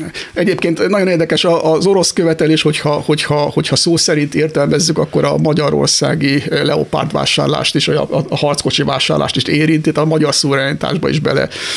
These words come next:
eh, eh, eh, harap egy kicsit. Hát én nem emlékszem, hogy Szijjártó Péter az utóbbi hetekben azt mondta volna, hogy hát Magyarország egy szuverén ország, és, és mi megvédjük a, a, a, a magyarok önállóságát, és, és mi, a mi döntéseinkben ez szóljon bele külső hatalom.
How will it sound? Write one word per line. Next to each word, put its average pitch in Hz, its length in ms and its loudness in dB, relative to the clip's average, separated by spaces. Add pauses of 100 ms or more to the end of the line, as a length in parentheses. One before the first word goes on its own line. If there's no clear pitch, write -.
(140)
eh, 143 220 0 (180)
eh, - 200 -2 (300)
eh, - 240 0
harap 143 340 -2
egy 151 120 -4
kicsit. 190 400 2
Hát - 120 -2
én 170 100 2
nem 147 480 0
emlékszem, 151 560 -2
hogy 147 180 -2
Szijjártó - 440 -2
Péter 80 280 -2
az 78 80 0
utóbbi 78 480 -2
hetekben 76 640 -4
azt - 300 -4
mondta 76 260 0
volna, 73 300 0
hogy - 160 -2
hát - 140 -6
Magyarország - 520 -2
egy 151 60 -2
szuverén - 400 -2
ország, - 500 -2
és, - 140 -2
és - 140 -2
mi 151 240 0
megvédjük 151 480 -2
a, - 120 0
a, - 140 -4
a, - 420 -2
a - 40 -6
magyarok - 340 -2
önállóságát, 78 800 0
és, 85 160 -2
és - 180 -4
mi, - 160 0
a - 80 -4
mi 78 120 2
döntéseinkben 76 680 0
ez 76 100 0
szóljon 76 260 0
bele 71 180 -2
külső 76 320 0
hatalom. 170 240 0